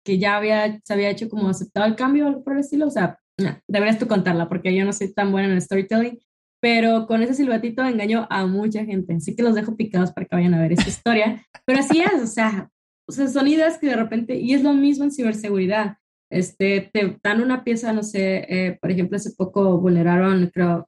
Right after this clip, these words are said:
Speaker 1: a Microsoft le han vulnerado cosas muy, de maneras muy interesantes. Hace poco hubo una vulnerabilidad que tenía que ver con, con fotos y hashtags. O sea,
Speaker 2: Ok.
Speaker 1: y es como que, ¿cómo se le ocurrió a la persona? O sea, siempre se les ocu-, lo,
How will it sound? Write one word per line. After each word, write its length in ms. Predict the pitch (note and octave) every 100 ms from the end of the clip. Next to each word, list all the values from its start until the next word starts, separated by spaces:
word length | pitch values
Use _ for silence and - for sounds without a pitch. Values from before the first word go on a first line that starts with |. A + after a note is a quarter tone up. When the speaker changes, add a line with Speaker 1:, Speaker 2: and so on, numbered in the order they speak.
| -
Speaker 1:
a 60 | G3+
Microsoft 440 | A3 C4 C4 A#3
le 80 | A3
han 60 | A3
vulnerado 340 | A#3+ G#3+ G#3+
cosas 180 | G#3+ A3
muy, 240 | G#3+ G#3+ G#3+
de 100 | G3
maneras 200 | G3 G#3+
muy 100 | G#3+
interesantes. 480 | G#3 - G3 - F3+
Hace 140 | -
poco 200 | G3+ F#3+
hubo 60 | G#3+
una 100 | G#3+
vulnerabilidad 680 | G3+ F#3 F3+ E3+ E3+ G#3+ C4 _ _ _ _ -
que 80 | A3
tenía 360 | G#3+ G3+ G3 -
que 120 | G#3
ver 360 | G3 G3 G3 -
con, 880 | G3+ G3+ G3 F#3 E3+ D#3+ D#3 F3 _ _ _ _ _ _ _ _ -
con 200 | G#3+ -
fotos 320 | G3 F#3 F3+
y 40 | F#3+
hashtags. 400 | - D3 - - _ _
O 40 | D#3+
sea, 340 | D#3+ F3 - _ -
Speaker 2:
Ok. 240 | A#2+ C#3+ _ -
Speaker 1:
y 460 | G3+ G3 F3+ - _ _ -
es 100 | G3+
como 260 | A3+ A3+ G#3+
que, 260 | G3 F3+
¿cómo 160 | - C4+
se 140 | D4
le 80 | A#3
ocurrió 280 | G#3+ F#3+ G3+
a 80 | A#3
la 60 | G#3+
persona? 380 | G3+ A3 G#3+
O 20 | G#3+
sea, 220 | A3 G#3+
siempre 320 | C4+ C4 D4+
se 100 | C#4
les 180 | A#3 A3
ocu-, 260 | G3+ - -
lo, 300 | G#3+ G#3